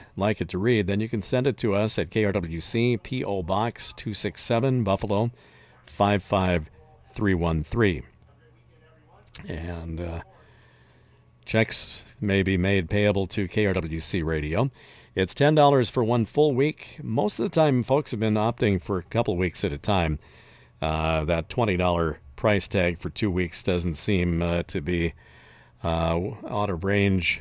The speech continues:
at all. And, of course, then you get, uh, not only the full two weeks on the air guaranteed, but you get the bonus days on top of that. So,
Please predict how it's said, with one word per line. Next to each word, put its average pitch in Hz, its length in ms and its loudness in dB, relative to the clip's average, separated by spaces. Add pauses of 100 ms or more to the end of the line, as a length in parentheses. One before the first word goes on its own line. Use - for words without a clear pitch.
(120)
at 90 200 0
all. 98 480 4
And, 82 360 -2
of 85 100 -6
course, 95 240 -6
then 98 140 0
you 98 100 2
get, 87 240 0 (800)
uh, 78 220 -2
not 92 180 2
only 92 240 2
the 82 220 -2
full 92 280 0
two 139 220 -2
weeks 101 400 0
on 92 200 0
the 85 140 0
air 85 160 0
guaranteed, 87 640 -4
but 104 360 2
you 101 100 -2
get 92 160 0
the 95 60 -2
bonus 95 360 0
days 87 440 -2 (840)
on 80 220 -2
top 90 300 -2
of 87 60 -4
that. 90 440 0 (120)
So, 78 380 -4